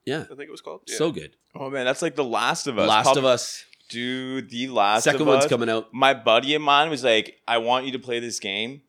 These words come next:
Speaker 3: for literally the emotional <laughs> impact it's gonna have on your
Speaker 1: <laughs>
Speaker 3: life." And I'm like, "What are you talking about?" He's like, "The best screenplay ever." I'm like, "It's a video game."
Speaker 1: It's a
Speaker 3: I
Speaker 1: movie.
Speaker 3: Yeah, it
Speaker 1: It's,
Speaker 3: is.
Speaker 1: it's, it's a movie.
Speaker 3: Um, it's a movie. It's Wolverine.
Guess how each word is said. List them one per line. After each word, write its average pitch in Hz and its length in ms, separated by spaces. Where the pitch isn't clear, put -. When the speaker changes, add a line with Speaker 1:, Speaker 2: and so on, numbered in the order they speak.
Speaker 3:
for 107 260
literally 123 1000
the 101 380
emotional 117 680
<laughs> - 20
impact 117 480
it's 117 100
gonna 107 160
have 107 220
on 147 140
your 107 140
Speaker 1:
<laughs> - 20
Speaker 3:
life." 110 200
And 123 80
I'm 131 60
like, 131 100
"What 139 60
are 151 60
you 147 40
talking 143 300
about?" 110 80
He's 120 140
like, 117 120
"The 135 200
best 156 440
screenplay 131 520
ever." 117 240
I'm 107 80
like, 110 160
"It's - 120
a 180 40
video 165 340
game." 110 300
Speaker 1:
It's 120 200
a 131 60
Speaker 3:
I 120 60
Speaker 1:
movie. 110 420
Speaker 3:
Yeah, 151 240
it 156 160
Speaker 1:
It's, - 20
Speaker 3:
is. - 40
Speaker 1:
it's, - 320
it's - 240
a - 20
movie. 82 320
Speaker 3:
Um, 151 320
it's 147 140
a 151 60
movie. 156 240
It's 156 140
Wolverine. 151 760